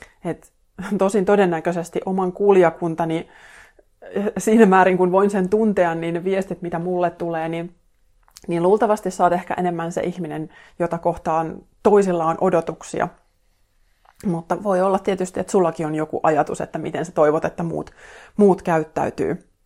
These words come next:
Ja mun täytyy sanoa, että mulla on itsellänikin odotus, ja mun odotus on ehkä ollut se, että mua koskevista odotuksista päästettäisiin irti. Et se on ollut se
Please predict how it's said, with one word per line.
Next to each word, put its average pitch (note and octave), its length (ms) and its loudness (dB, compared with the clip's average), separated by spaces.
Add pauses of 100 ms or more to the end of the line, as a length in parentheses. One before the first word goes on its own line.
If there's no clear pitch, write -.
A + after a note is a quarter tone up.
(540)
Ja D#3+ 220 -6 (720)
mun G3+ 120 2
täytyy F#3+ 260 0
sanoa, F3 180 -2
että F3 100 -6
mulla F#3 160 4
on F#3 80 2
itsellänikin E3 600 -2
odotus, F3+ 440 0
ja E3 120 -2 (360)
mun F#3+ 140 2
odotus F3+ 420 6
on E3+ 120 -4
ehkä E3+ 320 -4
ollut E3 200 -2
se, F3 180 -4
että D#3+ 300 -6 (560)
mua F#3 340 4
koskevista E3+ 720 -2
odotuksista E3+ 600 0
päästettäisiin D#3 800 -8
irti. - 360 -10 (540)
Et E3 140 -10
se F3+ 140 -4
on E3 140 -4
ollut E3 220 -6
se F3+ 200 -8